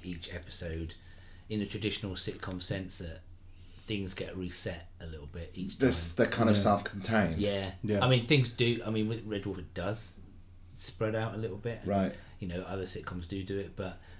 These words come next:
Speaker 1: but all, all these things that you take with a pinch of salt, I think.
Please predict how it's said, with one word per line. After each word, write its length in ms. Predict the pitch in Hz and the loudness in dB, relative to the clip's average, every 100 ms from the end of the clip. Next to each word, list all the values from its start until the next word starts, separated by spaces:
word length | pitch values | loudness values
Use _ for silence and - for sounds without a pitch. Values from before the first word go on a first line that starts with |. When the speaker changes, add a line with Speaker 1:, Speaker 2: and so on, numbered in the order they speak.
| - | -8
Speaker 1:
but 200 | 90 - 107 | -8 -6 -4
all, 140 | 107 - | -4 2
all 140 | 110 | 2
these 280 | 98 90 90 | 4 2 0
things 280 | 87 85 85 | -2 -4 -6
that 160 | 87 85 | -8 -8
you 100 | 98 | -6
take 300 | - 101 87 | -2 -2 -2
with 100 | 85 | -6
a 40 | |
pinch 340 | - 87 - | -6 -8 -6
of 100 | 78 | -6
salt, 460 | - 92 76 67 - - - | -6 -6 -6 -8 -14 -14 -16
I 40 | - | -12
think. 400 | 87 73 - - | -10 -10 -10 -14